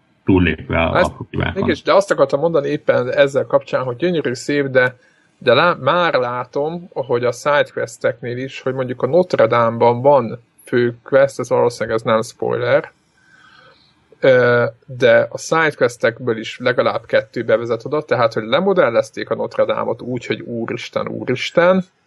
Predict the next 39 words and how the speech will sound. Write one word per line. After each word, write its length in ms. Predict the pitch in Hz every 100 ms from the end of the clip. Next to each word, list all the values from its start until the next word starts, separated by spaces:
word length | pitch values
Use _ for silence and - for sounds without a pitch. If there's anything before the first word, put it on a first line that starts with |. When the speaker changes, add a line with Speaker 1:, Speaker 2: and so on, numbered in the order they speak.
| _ _ _ _ _ _ 127 127
Speaker 2:
de 300 | 135 123 - _
be 220 | 139 175
is 180 | 165 -
vezet 300 | 151 127 -
a 40 |
játékos, 540 | 117 113 113 127 131 -
tehát, 200 | 120 -
hogy 240 | 123 117
mi 180 | 135 160
ezt 140 | 135
most 160 | 123 -
lemodelleztük, 720 | 131 143 147 147 143 - 135
te 200 | - 135
most 220 | 139 135
itt 140 | 143 -
játsszál, 600 | 151 139 120 - 113 113
mert 180 | 117 120
ezt 180 | 120
most 200 | 131 120
mi 80 | 135
ledom 280 | 131 113 110
lemodelleztük. 760 | 127 127 110 101 104 - - - _
És 80 | -
azon 220 | 151 135
gondolkoztam, 440 | 139 156 160 -
hogy 100 | 143
hány 240 | - 151 131
ilyen 200 | 120 123
templom 340 | 135 123 120
lehet, 260 | 120 117 117
ami 160 | 120
direkt 460 | 123 139 113 - - -
erre, 320 | 127 123 123
ezért 320 | 143 135 135
van 140 | - 123
létrehozva, 440 | 127 120 120 123
hogy 80 | 120
abba 280 | 127 139 123
játsszál. 560 | 117 117 - 113 110